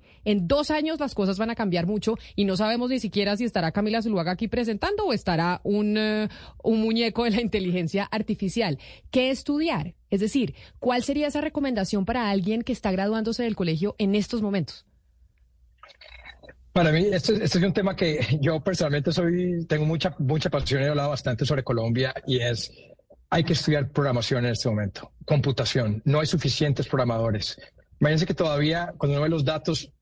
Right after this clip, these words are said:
Speaker 2: se gradúan todavía diez veces más abogados y contadores que programadores en Colombia. Y no tengo nada en contra de los abogados o los contadores, pero cuando uno ve hacia dónde va esta economía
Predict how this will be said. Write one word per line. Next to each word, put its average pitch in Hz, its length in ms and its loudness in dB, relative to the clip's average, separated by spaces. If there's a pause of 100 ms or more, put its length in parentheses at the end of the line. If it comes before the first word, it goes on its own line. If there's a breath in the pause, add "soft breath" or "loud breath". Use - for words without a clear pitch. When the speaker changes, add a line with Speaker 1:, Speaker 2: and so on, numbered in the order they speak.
Speaker 2:
se 147 200 0
gradúan 139 420 0
todavía 143 360 0
diez 165 540 0
veces 196 380 0
más 170 280 -2
abogados 147 560 0
y 143 40 -2
contadores 127 520 0
que 143 140 -4
programadores 120 480 0
en 139 80 -2
Colombia. 113 460 -2 (340 loud breath)
Y 151 60 4
no 156 80 6
tengo 208 180 2
nada 208 220 0
en 208 80 0
contra 202 240 0
de - 20 2
los 170 120 2
abogados 151 360 0
o 185 60 -2
los 139 80 -4
contadores, 143 640 -2 (360 loud breath)
pero 160 140 2
cuando 160 240 2
uno 175 200 0
ve 220 120 -2
hacia 196 260 0
dónde 156 300 2
va 185 220 -2
esta 190 240 -2
economía 135 600 0